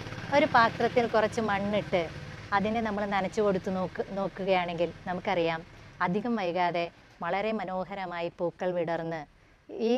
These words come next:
പൂക്കളെ പോലെ തന്നെ മനോഹരമായ പൂ-, പൂന്തോട്ടം നമുക്ക് നിർമ്മിച്ചെടുക്കാൻ സാധിക്കും. അതുകൊണ്ട്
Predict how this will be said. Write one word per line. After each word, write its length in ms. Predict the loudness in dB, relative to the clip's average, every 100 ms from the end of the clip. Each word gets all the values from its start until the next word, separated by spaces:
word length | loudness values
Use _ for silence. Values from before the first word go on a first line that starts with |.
| 2
പൂക്കളെ 380 | 2 2 2 0 2
പോലെ 220 | 2 2 0
തന്നെ 180 | -4 -2 -4
മനോഹരമായ 680 | -4 -6 -6 -8 -6 -4 -4
പൂ-, 280 | -4 -6 -8 -6
പൂന്തോട്ടം 520 | -4 0 -2 0 -4 -8 -10
നമുക്ക് 280 | -10 -6 -4 -4
നിർമ്മിച്ചെടുക്കാൻ 600 | -6 -8 -6 -6 -6 -8 -8
സാധിക്കും. 420 | -10 -10 -8 -10 -12 -20 _ -20 _ -20 -20 -4
അതുകൊണ്ട് 400 | 0 0 0 -2